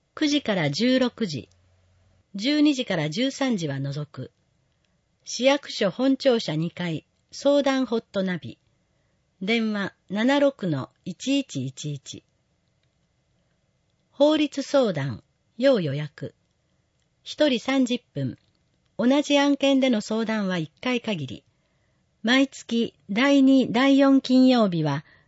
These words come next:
相続専門法律相談。市役所本庁舎二階相談室二。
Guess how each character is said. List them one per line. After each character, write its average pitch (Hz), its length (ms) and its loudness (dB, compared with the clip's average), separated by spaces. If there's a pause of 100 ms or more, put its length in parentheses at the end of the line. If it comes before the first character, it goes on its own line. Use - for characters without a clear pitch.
相 285 300 6
続 277 240 0
専 262 320 2
門 240 240 2
法 254 240 4
律 269 260 0
相 220 280 0
談。 120 300 -6 (1120)
市 - 200 -8
役 277 260 2
所 254 140 0
本 277 260 2
庁 277 220 2
舎 175 160 -6
二 160 160 -2
階 180 360 -6
相 285 280 2
談 262 240 0
室 - 300 -10
二。 139 200 -6